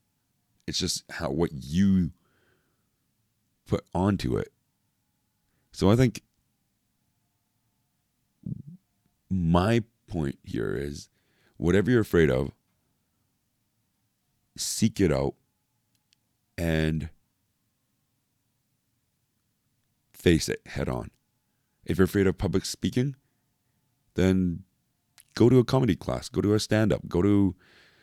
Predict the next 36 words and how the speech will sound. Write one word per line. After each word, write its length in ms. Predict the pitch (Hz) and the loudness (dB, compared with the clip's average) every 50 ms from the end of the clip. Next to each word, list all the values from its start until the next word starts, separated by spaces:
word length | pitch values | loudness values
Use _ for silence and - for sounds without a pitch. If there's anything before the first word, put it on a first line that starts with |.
| _ _ _ _ _ - | _ _ _ _ _ 0
anything 340 | 117 127 127 117 117 113 104 | 2 2 4 2 2 2 2
like 180 | 104 98 - | 0 0 -2
that, 200 | - 67 64 - | -2 -6 -6 -6
just, 440 | - 90 82 - - - - - - _ _ _ _ _ _ _ _ - | -8 -6 -6 -6 -8 -10 -12 -14 -16 _ _ _ _ _ _ _ _ -4
or 120 | 90 90 - | -2 0 0
improv 360 | 196 104 98 95 78 73 - | 0 0 0 0 0 0 -2
show, 200 | - 73 55 55 | -4 -6 -6 -6
and 140 | 67 76 - | -6 -6 -8
just 260 | 87 - - - - _ _ _ _ _ _ _ _ _ _ _ _ _ _ _ _ _ _ _ _ _ _ - - | -8 -10 -12 -16 -20 _ _ _ _ _ _ _ _ _ _ _ _ _ _ _ _ _ _ _ _ _ _ -12 -4
get 200 | - 113 104 98 | 0 2 2 4
out 200 | 98 107 - - | 2 2 0 -4
there, 240 | - 53 - - - _ _ _ _ _ _ _ _ _ - 104 | -8 -12 -12 -14 -18 _ _ _ _ _ _ _ _ _ -2 0
even 140 | 113 123 127 | 2 4 4
if 80 | 120 | 4
you 60 | 107 | 4
don't 120 | 110 107 104 | 4 4 4
want 120 | 101 98 | 4 2
to 60 | 92 | 2
do 140 | 80 85 80 | 2 2 0
so 180 | - - 82 76 | 0 2 0 2
big, 220 | - 73 65 53 | 2 0 -2 -2
right? 180 | 57 62 69 67 | -4 -6 -6 -6
Just 320 | - 80 71 - - 73 | -6 -8 -8 -8 -10 -6
do 140 | 67 82 82 | -2 2 2
it 40 | 85 | 2
in 100 | 82 78 | 2 0
front 160 | - 82 80 | 0 0 0
of 80 | 78 - | 0 0
your 100 | 87 82 | 0 -2
family. 220 | 69 62 55 - _ _ _ _ _ _ _ _ _ - | -2 -4 -8 -12 _ _ _ _ _ _ _ _ _ -8
Do 120 | - 71 | -6 -4
it 20 | 71 | -4
in 60 | 69 | -4
front 180 | - 71 71 71 | -4 -4 -6 -4
of 60 | - | -2
friends. 380 | - - 71 55 - - - | 0 0 0 0 -4 -8 -14